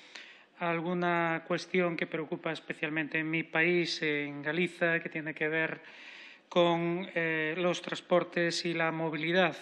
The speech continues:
En primer lugar, eh, en relación con la transferencia de la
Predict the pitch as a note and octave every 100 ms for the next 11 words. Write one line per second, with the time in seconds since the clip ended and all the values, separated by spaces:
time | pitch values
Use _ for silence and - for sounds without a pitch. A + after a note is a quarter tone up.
0 | - D#3+ C#3+ E3 E3+ E3 E3+ F#3 F#3 F#3+
1 | - - - - - - - - _ -
2 | - _ - - F3 E3+ F3+ - F#3 F3+
3 | F3+ F3 G3 F#3+ F#3 G3 F#3+ F3 F3 E3+
4 | E3 E3 D#3+ E3+ F3+ F3 - F#3 F3 D#3+
5 | D#3+ D#3+ D#3 D3+ D3